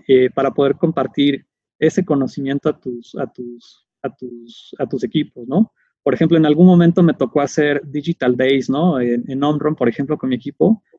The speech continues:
una vez al mes hacíamos esta sesión de, de Digital Day, ¿no? En donde hablábamos sobre cómo está el mercado de e-commerce, cómo funciona un e-commerce, cuáles son las plataformas, los K P Is, qué ayuda necesitamos de las áreas,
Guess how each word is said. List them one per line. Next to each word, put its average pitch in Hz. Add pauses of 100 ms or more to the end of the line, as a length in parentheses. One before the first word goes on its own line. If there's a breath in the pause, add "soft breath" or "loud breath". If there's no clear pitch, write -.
(160)
una 143
vez 143
al 139
mes 135
hacíamos 135
esta 139
sesión 135
de, 120 (400)
de - (540)
Digital 160
Day, 147
¿no? 151
En 170
donde 131
hablábamos 139
sobre 123
cómo 156
está 151
el 143
mercado 131
de 123
e-commerce, 139 (340)
cómo 160
funciona 139
un 127
e-commerce, 135
cuáles 147
son 139
las 135
plataformas, 139
los 120
K -
P 127
Is, 151 (360 soft breath)
qué -
ayuda 156
necesitamos 139
de 120
las 117
áreas, 143